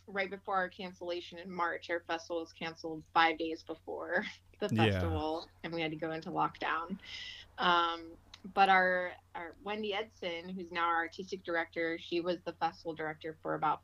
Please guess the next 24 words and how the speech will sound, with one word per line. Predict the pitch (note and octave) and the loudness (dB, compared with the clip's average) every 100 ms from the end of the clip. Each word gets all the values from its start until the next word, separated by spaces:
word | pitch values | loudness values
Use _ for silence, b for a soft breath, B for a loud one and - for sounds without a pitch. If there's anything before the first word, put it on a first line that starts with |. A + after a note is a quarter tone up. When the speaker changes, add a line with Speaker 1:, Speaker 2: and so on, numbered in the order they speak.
| _ | _
Speaker 1:
fifteen | F#3+ - - F#3 F3+ | -2 -2 -4 -2 -2
years. | F3 F3 B3+ D4+ - - | 0 2 2 2 -2 4
Speaker 2:
Mm-hmm. | A#2 A2 A#2 D#3+ - | 8 10 8 4 2
Speaker 1:
And | F3 F3 E3+ - - | 2 2 -2 -10 -2
so | F3+ E3+ E3+ | 2 4 2
she | F3 - F3 | 0 -2 -4
just | F3+ - | -4 -4
kinda | F3+ E3+ | -2 -2
wanted, | E3 E3 - | -2 -4 -8
she's | - - F3 | -12 -12 -6
been | F3 | -2
wanting | F3 E3+ E3 | 0 0 -4
to | |
slowly | - F#3+ F#3 F#3 | -4 0 2 0
kind | - F3+ | -2 -4
of | E3+ E3+ - b b - B3+ | -6 -10 -20 b b -8 0
do | C4+ | 4
less | A#3+ A#3 A#3+ | 6 4 2
and | G#3+ | -2
less, | G#3 G3+ G#3+ F#3+ | 2 0 -2 -8
and | F#3 | -4
now | F3+ F#3 | 0 0
just | F3+ F#3 | -2 -4
really | F3+ F3 | -2 -2